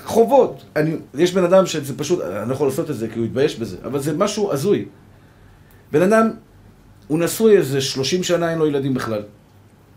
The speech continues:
יש לו שן אחת פה. הוא לא מטפל בשיניים כי אין לו כסף. הוא צוחק מבסוט עליי. עכשיו, תקשיבו, תקשיבו, אחים יקרים.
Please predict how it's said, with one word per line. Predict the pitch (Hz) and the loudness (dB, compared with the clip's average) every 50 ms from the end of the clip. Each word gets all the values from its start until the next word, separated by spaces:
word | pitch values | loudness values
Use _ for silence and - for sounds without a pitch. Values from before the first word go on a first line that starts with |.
| _ _ _ _ _ _ _ _ _ - _ - | _ _ _ _ _ _ _ _ _ -18 _ -4
יש | 135 127 139 | -4 -2 -2
לו | 156 | -2
שן | 139 160 160 156 | -2 -2 -2 -4
אחת | 143 - 147 135 135 | -4 -4 -6 -6 -6
פה. | - 120 117 120 - - _ _ _ _ _ _ _ - - - - _ - - - - - - _ _ - - 107 107 - - 104 | -8 -10 -10 -10 -14 -20 _ _ _ _ _ _ _ -20 -20 -20 -20 _ -20 -20 -20 -20 -20 -20 _ _ -20 -20 -20 -20 -18 -16 -10
הוא | 113 120 | -2 0
לא | 147 | 0
מטפל | 156 151 175 - 170 156 | 0 0 0 0 0 0
בשיניים | 151 147 139 139 139 139 | 0 -2 -2 -2 -4 -4
כי | 131 127 | -4 -4
אין | 131 | -4
לו | 135 131 | -4 -4
כסף. | 127 110 104 - 107 - - - _ _ _ - | -6 -8 -10 -10 -14 -18 -20 -20 _ _ _ -8
הוא | 123 135 131 | -6 -6 -4
צוחק | 135 143 135 143 170 151 127 | -4 -4 -2 -2 -2 -2 -2
מבסוט | 131 143 131 - 127 143 147 147 139 | -4 -6 -6 -6 -4 -2 -2 -2 -2
עליי. | 139 131 117 - - | -4 -6 -6 -8 -12
עכשיו, | - 127 120 | -12 -12 -12
תקשיבו, | 117 - - 190 160 | -10 -8 -8 -8 -8
תקשיבו, | 131 - - 220 208 160 - | -8 -8 -8 -8 -6 -6 -8
אחים | 135 131 120 | -8 -8 -8
יקרים. | 110 107 104 | -8 -10 -10